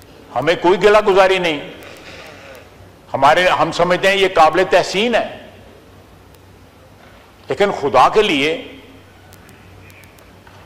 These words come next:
अगर आपकी रवायात फॉलो करनी है तो अपनी रवायात की condemnation करें,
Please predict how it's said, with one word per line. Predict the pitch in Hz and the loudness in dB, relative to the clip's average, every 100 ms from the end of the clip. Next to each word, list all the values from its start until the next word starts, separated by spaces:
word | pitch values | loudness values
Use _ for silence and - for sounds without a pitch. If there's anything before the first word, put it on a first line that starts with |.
| - - - - | -20 -20 -20 -4
अगर | 143 147 160 | 0 4 4
आपकी | 160 160 180 | 4 2 -2
रवायात | 156 139 139 151 175 185 180 | 0 2 4 4 4 2 0
फॉलो | 143 147 165 | 0 4 2
करनी | 165 147 160 175 | 2 -4 -2 -2
है | 175 147 156 - - - - - - | 0 -2 -6 -16 -20 -20 -20 -20 -6
तो | 180 | -4
अपनी | - 160 - 180 175 | 0 0 0 -6 -4
रवायात | 139 135 139 147 156 170 165 | -2 2 2 4 4 2 -2
की | 170 | -10
condemnation | - 143 131 143 143 139 - 170 | -6 -6 -2 -2 -2 -6 -4 -8
करें, | 156 143 139 113 - | -2 -2 0 -4 -10